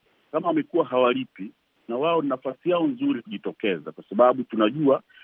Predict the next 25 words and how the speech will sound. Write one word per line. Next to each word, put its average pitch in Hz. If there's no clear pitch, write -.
kuna 120
watu 143
wanapangisha 120
apartment 113
hapa 101
mjini 104
Dar 92
es 92
Salaam 95
na 92
Tanzania 95
kwa 92
ujumla. 90
Wengi 156
tunaamini 117
hawalipi 107
kodi. 90
Tunawataka 123
waje 110
waseme, 151
"Mimi 147
na 120
apartment 92
na 95
mlikuwa 95